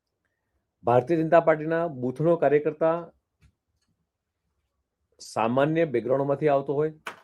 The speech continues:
પણ ક્યારે સર્વોચ્ચ સ્થાને પહોંચી શકે તેના અનેક ઉદાહરણો એ જોવા મળતા હોય તો ભારતીય જનતા પાર્ટીની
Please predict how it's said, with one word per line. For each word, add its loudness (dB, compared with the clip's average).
પણ 4
ક્યારે 4
સર્વોચ્ચ -2
સ્થાને 0
પહોંચી -4
શકે -6
તેના -2
અનેક 2
ઉદાહરણો -2
એ -4
જોવા 2
મળતા -4
હોય -2
તો -2
ભારતીય -8
જનતા -4
પાર્ટીની -6